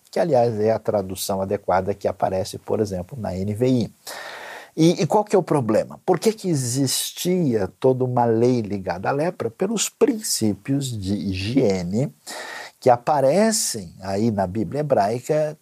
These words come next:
com a questão de tomar todo o cuidado para evitar a contaminação.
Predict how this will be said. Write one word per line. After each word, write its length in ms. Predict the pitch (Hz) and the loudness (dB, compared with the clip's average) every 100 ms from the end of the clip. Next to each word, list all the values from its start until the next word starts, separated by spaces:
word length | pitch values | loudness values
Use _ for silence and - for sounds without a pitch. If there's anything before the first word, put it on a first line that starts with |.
| _ - | _ -2
com 400 | 180 170 202 220 - | 2 4 2 -2 -4
a 140 | 143 | -4
questão 720 | 139 135 120 - 131 131 143 113 120 | 0 -2 -2 0 2 2 0 -6 -10
de 320 | 107 123 135 _ - - - - - - _ | -2 -2 -4 _ -20 -20 -20 -20 -20 -20 _
tomar 400 | - 143 123 131 | 2 4 4 2
todo 320 | 135 220 208 185 | 2 2 4 2
o 40 | |
cuidado 540 | - 127 107 113 127 | 0 -2 0 0 0
para 220 | 127 123 131 | 0 2 2
evitar 500 | 120 113 - 147 156 | 2 -2 0 2 2
a 220 | 147 139 _ _ | 0 -6 _ _
contaminação. 1500 | - 190 175 156 147 - 139 120 107 117 131 110 104 - 76 | 0 2 2 -2 -8 0 0 0 -4 -2 0 0 -2 -2 -4